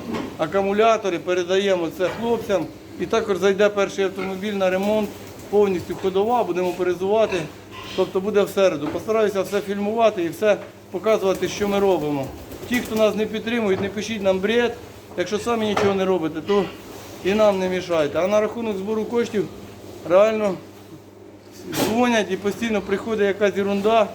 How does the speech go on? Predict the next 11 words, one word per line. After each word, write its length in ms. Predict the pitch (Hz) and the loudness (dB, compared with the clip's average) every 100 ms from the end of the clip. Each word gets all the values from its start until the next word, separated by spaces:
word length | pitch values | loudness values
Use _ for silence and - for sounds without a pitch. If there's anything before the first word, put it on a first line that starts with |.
| - - - - - - | -14 -20 -20 -20 -20 -8
Е, 180 | 165 165 | -2 0
в 40 | 160 | 0
Приватбанк 720 | 180 196 208 185 208 196 170 | 2 4 4 4 2 2 -2
дзвонить, 360 | 202 226 202 | -4 0 2
ви 80 | 180 | 0
хочете 320 | 180 202 202 | 0 -2 -2
поміняти 540 | 196 190 196 202 196 190 | -4 -4 2 2 2 0
номер, 320 | 196 190 165 - - - - - - | 0 2 0 -6 -18 -20 -18 -14 -4
е, 260 | 165 170 160 | 2 2 2
чи 140 | 180 | -2
пароль 560 | 156 202 202 208 208 | -4 2 4 6 4